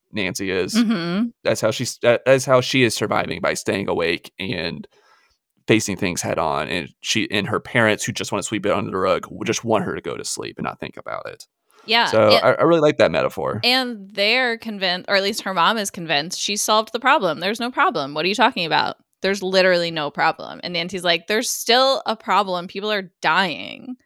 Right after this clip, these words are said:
Speaker 2: And her mom is like,
Speaker 1: Mm-hmm.
Speaker 2: "You just need some rest."
Speaker 1: Yeah, for sure. Pivoting a little bit, 'cause I do wanna talk about our interpretations of the ending of the movie.
Speaker 2: Okay.
Speaker 1: 'Cause they talked about how this was really contentious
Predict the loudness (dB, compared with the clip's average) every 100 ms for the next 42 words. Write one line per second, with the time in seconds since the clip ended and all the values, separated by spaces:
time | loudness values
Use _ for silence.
0 | _ _ _ -10 0 0 0 0 4 6
1 | 6 4 4 0 -6 -6 -6 -6 -6 -2
2 | -2 -2 -10 -14 -20 -20 -20 _ _ _
3 | _ _ _ _ _ _ _ -2 -2 -2
4 | _ -16 -12 -10 -10 -10 -14 _ _ _
5 | _ 0 4 6 8 8 6 6 4 4
6 | 2 4 4 4 4 -2 0 2 4 4
7 | 2 -2 -4 -4 -4 -4 -2 -4 -2 -2
8 | -2 -4 _ -8 -6 -6 _ 2 2 2
9 | 0 -2 -6 -12 -10 -10 -10 -4 -4 0
10 | 0 -2 -8 _ _ _ _ _ _ _
11 | _ _ -6 -2 -2 0 0 2 2 2
12 | 2 -2 -2 -4 -4 -8 -4 -2 0 -2
13 | -6 -6 -8 -6 -2 -2 -2